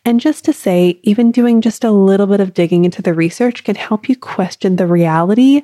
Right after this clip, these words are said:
of the societally held beliefs that the bigger you are, the worse your health outcomes will be. And on an individual level, that may be true for some folks,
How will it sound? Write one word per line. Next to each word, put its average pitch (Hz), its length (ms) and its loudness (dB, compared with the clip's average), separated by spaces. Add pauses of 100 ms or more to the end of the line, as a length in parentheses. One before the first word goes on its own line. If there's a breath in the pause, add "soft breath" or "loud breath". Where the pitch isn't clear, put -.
of 196 140 -4
the 196 120 -4
societally 196 720 0
held 180 260 -2
beliefs 170 480 0
that 196 160 -6
the 180 80 -4
bigger 175 280 -2
you 233 200 2
are, 240 340 0 (100)
the 208 100 0
worse 202 260 -2
your 202 80 0
health 175 300 -4
outcomes 170 480 -6
will 190 100 -2
be. 196 300 -8 (640 loud breath)
And 240 260 0
on 277 160 2
an 381 140 2 (120)
individual 208 800 2
level, 190 480 0 (540 loud breath)
that 269 280 -4
may 220 140 0
be 220 140 0
true 175 260 -2
for 214 160 -4
some 226 260 -2
folks, 254 460 -2